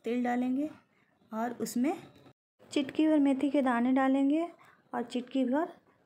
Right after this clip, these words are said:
सरसों डालेंगे। इसे अच्छी तरह से भून देंगे और भूनते के साथ हमें मसाला को डाल देंगे। डालने के बाद just तुरंत ढक देंगे। अब हम इसमें दो चम्मच लहसुन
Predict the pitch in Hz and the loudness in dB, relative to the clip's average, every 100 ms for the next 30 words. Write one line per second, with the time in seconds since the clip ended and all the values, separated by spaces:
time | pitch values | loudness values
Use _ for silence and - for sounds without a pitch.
0 | _ - 240 226 - 294 359 - - - | _ -10 -4 -2 -2 -2 -2 -8 -18 -8
1 | 226 220 214 240 294 359 262 233 226 262 | -2 -2 0 0 0 -2 -2 -2 -2 -2
2 | 254 254 254 254 220 262 269 269 269 311 | -2 0 0 -2 0 0 2 0 0 -2
3 | 349 - _ - - - 262 240 247 247 | -6 -10 _ -20 -16 -4 -4 -2 -2 0
4 | 269 269 262 254 254 247 294 359 - - | 0 0 0 -2 -2 0 0 -2 -10 -20
5 | _ - - 233 233 226 226 330 359 - | _ -10 -8 -2 0 0 0 -4 -4 -12
6 | - _ _ 214 220 202 196 202 208 226 | -20 _ _ 0 2 2 -2 -2 -2 -2
7 | 220 - _ - - _ 233 262 269 320 | -4 -10 _ -20 -20 _ 0 2 4 2
8 | 320 320 311 262 269 269 - 277 269 233 | 2 2 2 2 0 0 0 2 2 0
9 | 233 220 269 277 349 - - _ _ _ | -2 0 2 2 2 -2 -12 _ _ _
10 | _ _ _ 311 277 269 254 226 226 247 | _ _ _ -4 0 0 0 -4 -2 -2
11 | 220 240 233 247 233 254 262 - - _ | 0 -2 -2 -4 -2 -2 -4 -10 -16 _
12 | _ - - 240 233 226 226 302 370 | _ -20 -18 -4 0 0 0 0 0